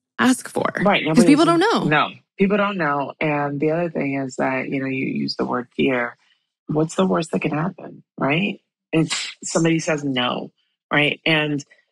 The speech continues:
Speaker 2: the fact that we take that no to be sort of a personal rejection, I think is what creates that sense of fear, but it's not, right? And the truth is that maybe it's just no to this, but it could be yes to something else, right? And,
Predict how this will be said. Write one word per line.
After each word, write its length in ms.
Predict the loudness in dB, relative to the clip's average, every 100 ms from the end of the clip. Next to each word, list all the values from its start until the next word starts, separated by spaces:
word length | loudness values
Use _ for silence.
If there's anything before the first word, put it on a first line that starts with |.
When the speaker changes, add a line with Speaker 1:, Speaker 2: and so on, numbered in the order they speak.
| _ _ _ -8
Speaker 2:
the 300 | 0 2 0
fact 440 | 0 0 0 -2
that 100 | -2
we 140 | -2 -2
take 320 | -2 -4 -2
that 280 | -2 -2 -4
no 540 | -4 -2 -2 -6 -10 -10
to 120 | -6
be 260 | -2 0 -2
sort 260 | -4 -4 -4
of 80 |
a 100 | -6
personal 340 | -4 -4 -4 -2
rejection, 720 | -2 -2 -6 -4 -4 -2 -2
I 140 | -2 -2
think 260 | 0 0
is 160 | -2 -2
what 160 | -4 -4
creates 460 | -2 0 0 -2 -2
that 180 | -2
sense 280 | -2 -4 -4
of 120 | -8 -2
fear, 340 | 0 0 -2 -8 -20 -20 _ _
but 100 | 0
it's 180 | 0 0
not, 320 | -2 -2 -4 -6 -20 _ _
right? 300 | 0 2 2 0
And 300 | -2 -2 -2
the 140 | -2
truth 280 | 0 -2 0
is 260 | -2 -2
that 240 | -2 -2 0
maybe 380 | -2 0 0 0
it's 180 | -2
just 220 | -6 -6 -2
no 200 | -2 0
to 100 | 0
this, 540 | 0 0 -2 -8 -6
but 100 | -4
it 100 | -2
could 140 | -2 -2
be 100 | 0
yes 320 | 0 0 -4
to 80 | -8
something 360 | -4 -4 -2
else, 380 | -2 -4 -6 -8 -2
right? 300 | 0 0 -2
And, 340 | -2 -2 -4